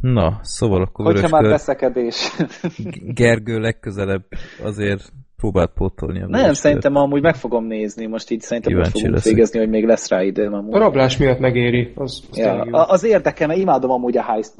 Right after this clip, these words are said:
Speaker 2: heist mozikat, meg mindent, tehát így az ilyen rablásokat, és így emiatt érdekel, hogyha az tényleg jól sikerült.
Speaker 1: Így tökre tetszett a rablásnál, ahogy a, az őrt így kiiktatták, az olyan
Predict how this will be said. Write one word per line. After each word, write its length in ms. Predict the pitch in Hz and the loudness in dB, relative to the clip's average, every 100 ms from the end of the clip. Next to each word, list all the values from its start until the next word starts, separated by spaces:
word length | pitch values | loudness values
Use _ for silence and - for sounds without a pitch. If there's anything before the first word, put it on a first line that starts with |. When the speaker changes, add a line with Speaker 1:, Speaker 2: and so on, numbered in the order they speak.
| 107 - - | -20 -6 0
Speaker 2:
heist 260 | 120 113 | 0 0
mozikat, 440 | - 113 117 117 110 | -6 -6 -4 -4 -2
meg 200 | 113 110 | -4 -4
mindent, 260 | 113 113 | -4 -2
tehát 160 | 110 113 | -2 0
így 80 | 113 | 2
az 140 | 110 | 0
ilyen 160 | 113 113 | 0 2
rablásokat, 840 | 113 110 110 107 107 - 110 - - - - | 2 2 0 0 -4 0 0 0 -8 -20 -14
és 200 | - - | -10 2
így 240 | 131 123 - | 2 2 0
emiatt 420 | 147 131 123 - | 2 4 4 4
érdekel, 580 | 147 120 90 - 87 95 | 2 2 -2 -6 -4 -4
hogyha 260 | 110 104 107 | -4 -2 -2
az 100 | - | 0
tényleg 300 | 110 104 98 | 0 0 0
jól 160 | 104 | 0
sikerült. 600 | 98 - 90 92 101 107 _ _ _ _ _ - | -2 -6 -6 -2 -2 -4 _ _ _ _ _ 0
Speaker 1:
Így 180 | 110 | 0
tökre 240 | - 151 113 | 2 -2 -2
tetszett 440 | - 98 - 101 | -4 -4 -4 -4
a 60 | 107 | -2
rablásnál, 680 | 101 98 101 98 - 101 98 | 0 2 2 0 0 0 2
ahogy 280 | 101 98 95 | 2 0 2
a, 320 | 98 95 - | 2 2 0
az 220 | - 104 101 | -4 -2 2
őrt 340 | 98 92 - | 2 2 0
így 300 | 92 90 - | 0 -2 -6
kiiktatták, 800 | - 107 - - 82 - 82 - | -2 0 0 -2 -4 -2 -2 0
az 160 | 101 95 | 0 0
olyan 200 | 98 98 | 2 0